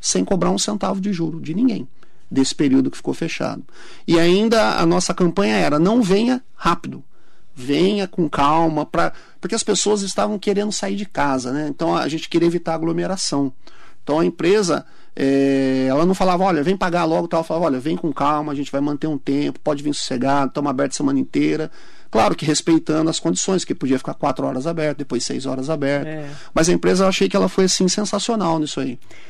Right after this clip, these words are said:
Speaker 2: Ela conseguiu, é, trazer um pouco desse, dessa tranquilidade pro cliente dela, que
Speaker 1: Muito,
Speaker 2: tava devendo,
Speaker 1: muito, muito.
Speaker 2: mas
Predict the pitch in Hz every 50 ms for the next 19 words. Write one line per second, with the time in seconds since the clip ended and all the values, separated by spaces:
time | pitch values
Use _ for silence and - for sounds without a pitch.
0 | - - - - 139 143 151 156 - - 165 156 - 170 147 - 180 180 180 180
1 | 180 180 170 170 - - - - - - - - - - - - - 151 147 156
2 | 156 - - 185 185 180 151 143 165 180 175 180 185 190 196 185 - 196 185 180
3 | - 185 165 185 190 190 - - 196 196 185 175 165 160 143 131 123 - - -
4 | - - - - 208 185 - 208 220 208 - 233 208 185 143 160 170 180 202 196
5 | 185 - - - 156 127 127 127 127 - 131 127 127 113 - - 139 147 151 156
6 | 151 139 - 190 220 240 - 240 214 - - 190 202 214 247 285 - - - -
7 | 269 - 127 117 - - - - 180 175 170 170 165 -